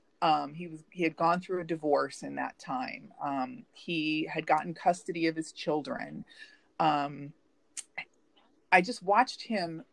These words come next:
really, quote unquote, man up and walk through all these things in life without drinking that were amazing to me. So I knew that sobriety was something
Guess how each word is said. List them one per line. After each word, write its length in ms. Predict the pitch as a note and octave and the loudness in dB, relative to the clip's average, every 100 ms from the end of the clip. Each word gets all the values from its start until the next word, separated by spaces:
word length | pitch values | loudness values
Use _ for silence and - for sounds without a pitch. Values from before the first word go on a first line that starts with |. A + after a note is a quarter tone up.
| - | -10
really, 440 | E3 G#3 G#3 E3+ | -4 -2 -2 -6
quote 280 | - F3+ F3 | -4 0 0
unquote, 300 | E3 D#3+ C#3+ | 0 -4 -4
man 380 | C#3 C#3 D#3 D3 | -2 2 2 2
up 280 | C#3 A3 - _ _ _ _ - | 0 0 -8 _ _ _ _ -6
and 440 | E3 D3 C#3+ C#3 D3 _ _ _ _ _ _ _ _ _ | -2 -2 -2 -8 -14 _ _ _ _ _ _ _ _ _
walk 360 | D#3 D#3+ F3+ - | 0 4 4 4
through 500 | - F3 E3+ D3+ - | -8 -2 -2 -2 -2
all 200 | E3+ F3 | 0 0
these 220 | G#3+ F#3+ | 0 -6
things 280 | - F3 D#3+ | -8 -6 -4
in 180 | D#3+ C#3+ | -6 0
life 420 | D3 F#3+ C#3+ - _ _ _ _ _ | 2 2 0 -8 _ _ _ _ _
without 440 | F#3+ A#3 B3 G#3 | 2 4 6 2
drinking 580 | F3 G3+ C4 - - C3+ - | 0 -2 -2 -8 -12 -18 -6
that 180 | F3 G3+ | -2 -2
were 260 | A3 G#3 - | 0 -2 -2
amazing 540 | A3 B3+ A4 F3+ C3 | -2 -2 -2 -4 -6
to 140 | - - | -8 -12
me. 320 | - E2+ - _ - _ | -12 -12 -16 _ -20 _
So 240 | - A3+ A3 | 2 6 8
I 80 | |
knew 640 | A3 A3+ A#3+ C4+ C#4+ D4 C4 | 6 6 4 4 4 0 -4
that 340 | F#3+ F3+ E3+ D3 _ _ _ _ _ | -2 6 6 4 _ _ _ _ _
sobriety 680 | - F3+ D#3+ D#3 F3 F3 F3 | -4 -2 0 2 2 0 -6
was 160 | D3 - | -8 -12
something 720 | - D#3 D#3 D#3 D3 C3+ | -2 -2 -2 -4 -4 -4